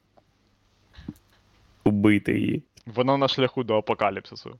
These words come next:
Speaker 2: чувак.
Speaker 1: Це правда. Це чиста правда. Так. Я був в караоке.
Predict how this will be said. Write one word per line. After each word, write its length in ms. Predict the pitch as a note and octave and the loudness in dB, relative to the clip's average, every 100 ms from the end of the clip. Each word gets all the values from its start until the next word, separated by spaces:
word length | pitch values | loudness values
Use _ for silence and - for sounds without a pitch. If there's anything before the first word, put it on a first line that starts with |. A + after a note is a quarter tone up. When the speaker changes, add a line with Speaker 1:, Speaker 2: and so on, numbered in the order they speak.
| _ | _
Speaker 2:
чувак. 260 | - - | -14 -10
Speaker 1:
Це 140 | - A#2 | -2 0
правда. 420 | A2+ G#2 G2 G2+ - - - | 4 4 2 -4 -8 -20 -12
Це 120 | - | -8
чиста 300 | A2+ G#2 - | -4 -2 0
правда. 380 | A2 A2 G#2 A2 - - - - - - - - - - _ - | 0 0 -2 -6 -10 -20 -20 -20 -20 -20 -20 -20 -20 -20 _ -2
Так. 360 | - A2 G2+ - - _ _ _ _ _ _ _ _ _ _ _ _ _ _ - - - - - - - - - - _ _ _ _ _ _ - | 2 4 2 -6 -20 _ _ _ _ _ _ _ _ _ _ _ _ _ _ -20 -18 -20 -20 -20 -20 -20 -20 -20 -20 _ _ _ _ _ _ 2
Я 160 | B2 | 2
був 180 | C3 C3 | 4 2
в 60 | B2 | 2
караоке. 580 | B2 A#2 A2 G#2+ A#2 | 4 6 6 2 -2